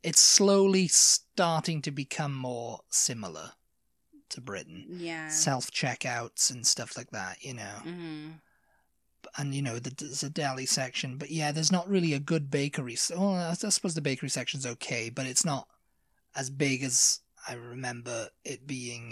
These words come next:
Speaker 1: in, like, the bread aisle.
Speaker 2: Yeah.
Speaker 1: Like, that's the first aisle we go down usually.
Speaker 2: I think the produce section is a lot bigger in America than it is in H-,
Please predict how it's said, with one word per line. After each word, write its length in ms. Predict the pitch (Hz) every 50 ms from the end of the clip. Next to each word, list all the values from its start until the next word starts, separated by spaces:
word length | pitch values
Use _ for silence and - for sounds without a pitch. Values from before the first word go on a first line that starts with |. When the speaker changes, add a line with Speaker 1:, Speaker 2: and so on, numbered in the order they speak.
| 110
Speaker 1:
in, 440 | - 120 120 113 113 113 110 113 127 - -
like, 200 | 147 139 127 -
the 80 | - 147
bread 440 | 135 - 160 151 147 147 143 143 135 - - _ _ -
aisle. 480 | - 127 110 107 98 90 92 - - _ _ _ _ _ _ _ _ -
Speaker 2:
Yeah. 480 | 180 170 160 151 143 135 135 135 135 143 _ _ _ _ -
Speaker 1:
Like, 160 | 135 127 - -
that's 220 | 135 135 - -
the 80 | - 131
first 300 | - 147 135 123 - 143
aisle 200 | 135 127 123 120
we 120 | 120 120
go 240 | 127 147 127 120 117
down 320 | 117 110 95 98 101 92
usually. 340 | 92 95 98 95 - - - -
Speaker 2:
I 40 | 190
think 220 | 170 269 269 254
the 80 | - 320
produce 460 | - - 233 214 208 208 226 220 196
section 400 | - - 147 123 - - - 156 139
is 120 | 139 131
a 40 | 143
lot 340 | 139 143 147 139 139 - -
bigger 260 | 139 139 135 127 135 127
in 160 | 127 123 123
America 600 | 123 123 127 123 120 120 120 120 117 - 123 113 117
than 140 | 127 127 131
it 160 | 123 80 107
is 180 | 127 127 127 -
in 140 | 117 110
H-, 340 | 98 110 117 113 - - -